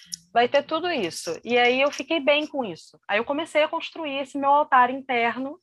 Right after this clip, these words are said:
e, e comecei a me sentir muito bem com isso. E aí os sinais começaram a vir, aí começou a vir tudo.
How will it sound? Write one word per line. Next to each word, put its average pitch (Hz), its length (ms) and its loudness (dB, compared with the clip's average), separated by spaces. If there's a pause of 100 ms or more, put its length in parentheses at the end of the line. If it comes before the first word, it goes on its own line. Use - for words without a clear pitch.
(100)
e, 269 240 -12
e 196 60 -14
comecei 269 380 0
a - 20 0
me 269 80 -4
sentir - 340 -10
muito 294 380 -6
bem 233 240 -2
com 254 120 -6
isso. 247 300 -2
E 277 80 -4
aí 277 300 0 (220)
os 320 140 -14
sinais 277 300 0
começaram 254 400 -2
a 240 60 -2
vir, 214 480 -6
aí 233 360 -2
começou 240 300 -4
a 214 40 -4
vir 220 200 -14
tudo. 190 580 -10